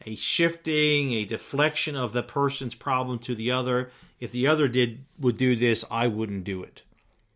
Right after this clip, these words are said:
Well, you did it. It was your choice. The other person didn't make you. You know, so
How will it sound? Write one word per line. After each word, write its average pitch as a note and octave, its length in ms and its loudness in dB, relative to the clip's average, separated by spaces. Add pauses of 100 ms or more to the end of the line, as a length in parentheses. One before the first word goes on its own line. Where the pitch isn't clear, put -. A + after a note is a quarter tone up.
(560)
Well, A2+ 100 0
you A2+ 120 4
did F3+ 200 10
it. - 240 0 (100)
It B2+ 100 -4
was A#2 180 2
your C3+ 120 6
choice. E3+ 460 2
The A#2 120 -4
other C#3+ 140 4
person A#2+ 260 0
didn't G#2+ 260 -2
make C#3+ 280 -2
you. G2+ 300 -4 (560)
You B2+ 100 -4
know, D3+ 200 4
so B2+ 420 2